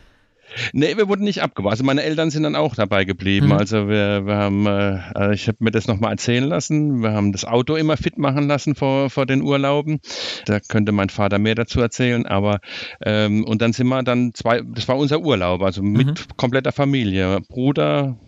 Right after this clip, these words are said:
Speaker 1: Mutter, Vater, alle ins Auto und ab in, in den Osten und dann vor Ort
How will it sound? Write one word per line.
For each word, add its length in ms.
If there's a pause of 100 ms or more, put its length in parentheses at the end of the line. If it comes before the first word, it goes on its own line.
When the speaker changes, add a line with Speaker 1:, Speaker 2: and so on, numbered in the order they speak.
(120)
Speaker 1:
Mutter, 420
Vater, 540
alle 240
ins 180
Auto 420
und 160
ab 160
in, 440
in 60
den 180
Osten 460
und 420
dann 180
vor 240
Ort 400